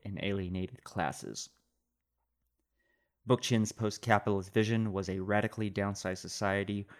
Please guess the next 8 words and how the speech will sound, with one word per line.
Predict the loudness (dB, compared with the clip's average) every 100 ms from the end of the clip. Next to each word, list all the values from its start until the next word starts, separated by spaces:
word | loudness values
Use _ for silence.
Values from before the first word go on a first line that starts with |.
| -20 -20 _
organized | 2 4 6 4 2 -2
around | -2 -2 -2
autonomous, | -4 -4 0 2 2 0 -2 -8
ecologically | -10 -4 0 0 0 -2 -4
sustainable | -4 -4 0 2 2 0 -4 -8 -6
municipalities | -2 -2 -4 0 4 4 2 -2 -6 -10 -18 -20 _ _ _ _
or | -2 -2 -2
communes. | -2 -2 0 -4 -6 -12